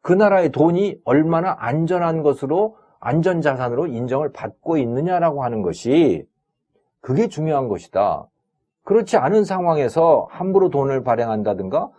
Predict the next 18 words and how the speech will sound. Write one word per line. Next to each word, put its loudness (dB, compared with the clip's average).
또는 -4
함부로 2
국가 0
부채를 0
늘린다든가 -2
이렇게 0
하면 -2
그것은 -4
어느 2
순간에 -2
국가 2
경제가 -2
위기에 -2
당-, -10
위기에 0
봉착을 -8
하게 -8
될지 -10